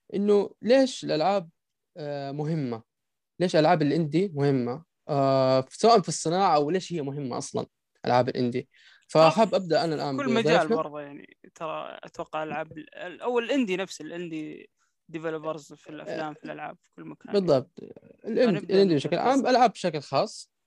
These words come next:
Speaker 2: أنا
Speaker 1: تمام.
Speaker 2: متحمس صراحة
Speaker 1: فأ-،
Speaker 2: رأي فيصل.
Speaker 1: أمم، أنا حاب أبدأ بضيفنا فيصل.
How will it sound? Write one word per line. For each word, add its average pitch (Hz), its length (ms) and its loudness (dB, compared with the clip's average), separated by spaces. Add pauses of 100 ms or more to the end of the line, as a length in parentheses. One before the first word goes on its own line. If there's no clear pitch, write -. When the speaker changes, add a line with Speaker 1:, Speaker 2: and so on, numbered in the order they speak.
(1120)
Speaker 2:
أنا 143 100 -6
Speaker 1:
تمام. 131 120 -2
Speaker 2:
متحمس 190 320 -4
صراحة 151 300 -10
Speaker 1:
فأ-، 180 440 4 (440)
Speaker 2:
رأي 151 180 -12
فيصل. - 380 -16
Speaker 1:
أمم، 147 280 -8
أنا 175 140 2
حاب 156 280 0 (100)
أبدأ 139 520 4
بضيفنا 160 680 -2
فيصل. 143 520 0